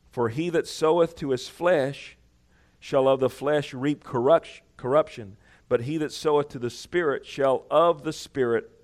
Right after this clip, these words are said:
reap life everlasting. Let us not be weary in well-doing, for in due season we shall reap if we faint not." In other words, if we don't stop, we're going to reap. What's the overall message here? Whatever you sow,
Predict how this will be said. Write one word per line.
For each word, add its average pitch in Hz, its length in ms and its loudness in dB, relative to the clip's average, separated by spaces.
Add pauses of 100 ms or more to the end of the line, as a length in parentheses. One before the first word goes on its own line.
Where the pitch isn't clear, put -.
(400)
reap 135 360 -4
life 123 520 2
everlasting. 117 760 -2 (500)
Let 151 280 4
us 156 240 2
not 165 320 2
be 160 100 0
weary 123 340 0
in 110 140 -6
well-doing, 101 600 -2
for 135 260 0
in 131 120 -4
due 165 200 0
season 160 560 -8
we 139 100 0
shall 127 260 -2
reap 143 380 -2
if 127 240 -2
we 120 300 -8 (440)
faint 143 380 -6
not." 165 200 4
In 110 40 -10
other 117 160 2
words, 113 180 -2
if 110 120 -6
we 113 80 -6
don't 127 240 0
stop, - 600 2
we're 117 160 -6
going 127 280 -4
to 127 80 -6
reap. 135 320 -4 (240)
What's 214 180 -4
the 165 140 4
overall 143 680 6
message 117 480 -4
here? 101 280 -4 (320)
Whatever 175 340 0
you 123 80 -4
sow, 131 640 0